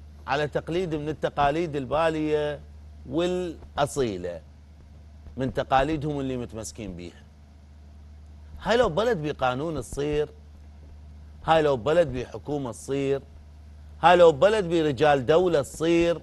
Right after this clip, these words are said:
هذا لو بلد بدولة بها مؤسسات يصير مستطرق. انسبوا أه-، انسبوا أهله، ممكن ترملت، آه، زوجته أو انثكلت أمه وتتموا أطفاله. كل ذنبه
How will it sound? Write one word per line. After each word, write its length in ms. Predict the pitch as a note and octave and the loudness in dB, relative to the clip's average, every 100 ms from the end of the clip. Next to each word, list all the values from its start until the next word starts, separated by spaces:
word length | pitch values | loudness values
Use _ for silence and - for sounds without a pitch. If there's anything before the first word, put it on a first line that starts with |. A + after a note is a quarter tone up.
| - - - - - - - - - - | -12 -20 -20 -20 -20 -20 -20 -20 -6 4
هذا 280 | G3+ G#3 | 6 6
لو 160 | F3 D#3+ | 6 4
بلد 520 | G#2 C3+ F#3+ F#3 A#2+ | 4 6 8 6 2
بدولة 760 | A2 C#3 C3 D3 E3+ D#3+ A#2+ - - - - - - - - | -4 -4 0 6 6 6 0 -4 -14 -20 -20 -20 -20 -20 -10
بها 240 | B2 A#2 A2+ | -6 -4 -6
مؤسسات 800 | A2+ A2+ - A#2 - C#3+ C3+ G#2+ | -8 -10 -10 -10 -4 -2 -2 -8
يصير 600 | F#2+ D3 D#3 D#3 D#3 D3 - - - - - | -10 -4 0 2 0 -2 -12 -20 -20 -20 -12
مستطرق. 580 | E3 - G3 F3+ C3+ B2 - - - - - | -12 0 2 2 -2 -6 -10 -20 -20 -18 -10
انسبوا 560 | C3+ - D#3 C#3+ C#3 D3+ | -8 -6 -2 0 0 -2
أه-، 260 | A#2+ C#3 | -4 -10
انسبوا 540 | C3 B2 D#3 C3+ C3 C#3+ | -12 -10 -6 -4 -4 -6
أهله، 460 | C3+ C3 C3 B2+ B2+ - - - - | -6 -6 -6 -8 -12 -20 -20 -16 -8
ممكن 420 | G3+ F3+ D#3+ C3+ | -6 -4 -6 -4
ترملت، 500 | D3+ D3+ C#3+ C3 B2 - B2 | -2 -2 -2 -4 -6 -8 -6
آه، 460 | A#2 A2 G#2 G2+ | -4 -6 -8 -8
زوجته 760 | G#2+ C3+ C3 - B2 A#2+ A#2 A2+ | -4 -2 -2 -6 -4 -2 -4 -8
أو 260 | B2 C3+ | -6 -6
انثكلت 540 | B2+ - C#3+ C3+ A2+ - | -6 -10 -10 -8 -10 -10
أمه 420 | C#3+ C3+ B2+ B2 | -10 -8 -8 -8
وتتموا 680 | C#3+ F3 A3 - D#3 C3+ B2 | -6 0 0 0 -6 -6 -8
أطفاله. 520 | - C#3 C3 A2 E2+ - - - - - - - - - - | -6 -2 0 -2 -6 -16 -20 -20 -20 -20 -20 -20 -20 -20 6
كل 260 | G#3+ B3 | 8 8
ذنبه 600 | G#3 B3+ A#3+ B3 C4 A#3+ | 4 4 8 10 10 8